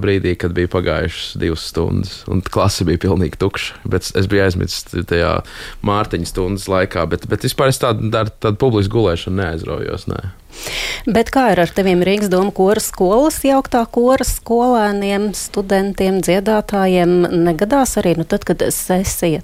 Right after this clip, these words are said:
Speaker 2: tuvojas un koncerts viens pēc otra paralēli rit iesnausties, un cik tu esi saprotošs tādos brīžos, vai kā Mārtiņš Klišans klusiņām izdevies ārā?
Speaker 1: <laughs>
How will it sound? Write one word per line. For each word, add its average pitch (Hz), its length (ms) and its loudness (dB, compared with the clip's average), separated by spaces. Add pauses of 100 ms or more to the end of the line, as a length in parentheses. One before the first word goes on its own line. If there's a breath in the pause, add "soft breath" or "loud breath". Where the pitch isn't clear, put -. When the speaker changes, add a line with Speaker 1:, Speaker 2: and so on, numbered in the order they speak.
Speaker 2:
tuvojas 147 640 0
un 165 140 -2
koncerts 185 460 0
viens 185 240 -2
pēc 165 280 0
otra 202 300 0
paralēli 180 720 4
rit 185 420 -2
iesnausties, - 1040 -4
un 175 80 -4
cik - 240 -4
tu 165 120 -2
esi - 200 -6
saprotošs - 640 -4
tādos 170 360 -4
brīžos, 175 480 -2
vai 170 120 2
kā 175 160 0
Mārtiņš 175 440 0
Klišans 226 500 0
klusiņām 185 460 2
izdevies 180 440 2
ārā? 156 240 2
Speaker 1:
<laughs> - 40 2